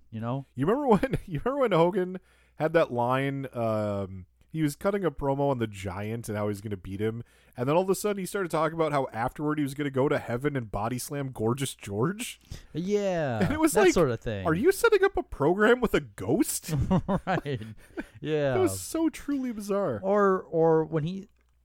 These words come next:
Speaker 1: when he, when Piper's invoking, like, past legends, like, Ed Strangler Lewis is
Speaker 2: Yeah.
Speaker 1: kind of a, that's a deep cut.
Speaker 2: That is. I like that,
Speaker 1: <laughs>
Speaker 2: personally. I thought
Speaker 1: Yeah,
Speaker 2: that was cool.
Speaker 1: I do. I, I like all the, the craziness and not knowing exactly what he's gonna say next.
Speaker 2: Yeah.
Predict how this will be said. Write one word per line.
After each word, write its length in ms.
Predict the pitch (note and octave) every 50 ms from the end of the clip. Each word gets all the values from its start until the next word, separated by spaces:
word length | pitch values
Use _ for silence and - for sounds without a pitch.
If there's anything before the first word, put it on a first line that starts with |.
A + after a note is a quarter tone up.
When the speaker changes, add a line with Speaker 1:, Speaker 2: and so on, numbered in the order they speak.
| _ _ _ _ _
Speaker 1:
when 180 | E3 D#3+ D#3 D#3
he, 140 | D3 D#3 - -
when 200 | C#3+ C#3 C3+ B2
Piper's 420 | - - E3+ G3+ - G3 D#3+ C#3+
invoking, 640 | D3 C3 A#2 G#2 A2+ A#2 B2+ - - D3 C#3 C3+ B2
like, 240 | A2+ G2+ G2 - -
past 320 | - A#2 A#2 A#2 - -
legends, 380 | A2 G#2+ A2 - D3 D#3 C#3+ B2+
like, 160 | A2+ G2+ - -
Ed 180 | - A2 A#2 A#2
Strangler 480 | - - - - D3 D3 D3+ C3+ C3 A#2
Lewis 440 | G#2+ G#2+ A#2 B2+ C3+ B2 A2 -
is 120 | A#2 G2+ -
Speaker 2:
Yeah. 80 | A2 G#2+
Speaker 1:
kind 120 | A#2 A2+ A#2
of 100 | G#2+ G#2+
a, 120 | G#2+ F#2+ F#2 - _ _ _
that's 220 | - C#3 B2 - D#3
a 20 |
deep 320 | A#2+ G#2 G#2 A#2+ C3+ -
cut. 320 | - - - B2+ A#2 - - _ _ -
Speaker 2:
That 180 | - E3 A3+ C#4
is. 560 | D4+ B3 C3 G2 F2 E2 - C3 A#2+ - - - -
I 100 | - E3
like 300 | G#3 F#3+ G3 G3 F3 D#3+
that, 240 | A2 A#2+ G#2+ D#3 -
Speaker 1:
<laughs> 20 |
Speaker 2:
personally. 460 | - D3+ A2+ G#2+ - - F2 E2+ E2+ E2+ E2+ F#2
I 60 | G#2
thought 140 | A#2+ A#2+ -
Speaker 1:
Yeah, 140 | C4+ A3+ D#3
Speaker 2:
that 40 | A#2
was 80 | F#2+
cool. 240 | - - F#2+ E2+ E2+
Speaker 1:
I 160 | - F3 G#3+ A3+
do. 280 | A3 D#4 D#4 A#3+ E3
I, 180 | - B2 D3 F3+
I 280 | G3+ A3+ - F3 F3+
like 320 | F3 E3 E3 F#3+ A#3+ - G3+ - -
all 240 | D3+ D3 C#3+ C#3 B2+
the, 240 | C3 A#2+ A#2 A2 G#2 _ _ - -
the 140 | - A#2+ A#2+
craziness 800 | - - - - - C#3+ C#3+ C#3 C#3 B2 C3 C3 B2 A#2+ A2+ -
and 100 | B2+ A#2+
not 220 | B2 B2 C3 C3+ C#3
knowing 200 | C3+ B2+ B2+ B2
exactly 440 | A#2+ A2+ G#2 A2+ A2+ A2+ - B2+ A#2
what 100 | A2+ G#2+
he's 100 | G#2 G#2
gonna 140 | G#2+ G#2
say 240 | F#2+ - - A2+ G#2+
next. 220 | G#2+ A2 A2 G#2+ G#2+
Speaker 2:
Yeah. 180 | G2 F#2 F2